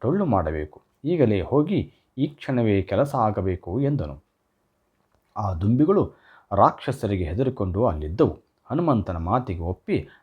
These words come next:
ಅವರ ಮನೆಗೆ ಹೋಗಿ ಮಂಚದ ನಾಲ್ಕು ಕಾಲುಗಳನ್ನು ಒಳಗಡೆಯಿಂದ ಕೊರೆದು ಪೊಳ್ಳು ಮಾಡಿತು. ಆಮೇಲೆ ಹನುಮಂತ ನಿರಾಯಾಸವಾಗಿ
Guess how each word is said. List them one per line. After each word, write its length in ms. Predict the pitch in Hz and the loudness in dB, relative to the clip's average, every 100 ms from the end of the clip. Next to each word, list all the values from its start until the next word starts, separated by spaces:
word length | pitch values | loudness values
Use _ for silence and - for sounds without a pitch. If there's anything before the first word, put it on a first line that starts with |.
| - | -2
ಅವರ 220 | 101 98 | 2 2
ಮನೆಗೆ 340 | 95 98 151 135 | 2 0 0 0
ಹೋಗಿ 540 | 90 92 120 98 71 _ _ 98 | -2 -2 -2 -2 -4 _ _ -2
ಮಂಚದ 340 | 156 143 101 | -2 -2 -2
ನಾಲ್ಕು 440 | 95 90 127 - | 0 0 -2 -4
ಕಾಲುಗಳನ್ನು 840 | 90 95 127 139 92 82 123 95 107 _ _ 98 | -8 -2 0 0 -2 -2 0 -2 -6 _ _ 0
ಒಳಗಡೆಯಿಂದ 640 | 104 160 135 92 87 82 | 2 4 2 -2 -2 -4
ಕೊರೆದು 580 | 82 - 101 120 87 104 _ _ _ | -6 -6 -4 -2 -4 -8 _ _ _
ಪೊಳ್ಳು 240 | 85 127 | -4 -4
ಮಾಡಿತು. 400 | 175 78 69 - _ _ _ - | -4 -6 -8 -14 _ _ _ -8
ಆಮೇಲೆ 580 | 87 104 101 165 135 - _ _ | -2 2 2 2 0 -2 _ _
ಹನುಮಂತ 520 | - 170 165 107 87 | -4 0 0 0 0
ನಿರಾಯಾಸವಾಗಿ 1300 | 110 92 101 117 127 107 87 - 87 85 107 147 - | -4 -2 0 4 4 2 -2 -6 -8 -8 -2 -2 -2